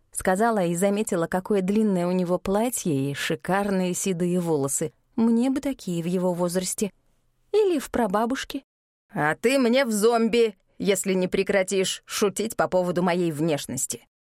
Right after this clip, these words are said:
«Ладно, ладно. Хотя мне все равно умирать. Странно только, чего ж сразу в могиле не укокошил? Слышала от ребят, ты трупы самолично таскать не любишь». «А кто любит?» —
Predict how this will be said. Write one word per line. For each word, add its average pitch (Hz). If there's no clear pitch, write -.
«Ладно, 269
ладно. 220
Хотя 349
мне 285
все 277
равно 285
умирать. 165
Странно 311
только, 294
чего 196
ж -
сразу 269
в 240
могиле 302
не 180
укокошил? 185
Слышала 240
от 311
ребят, 247
ты 247
трупы 262
самолично 285
таскать 269
не 269
любишь». 214
«А 151
кто 233
любит?» — 180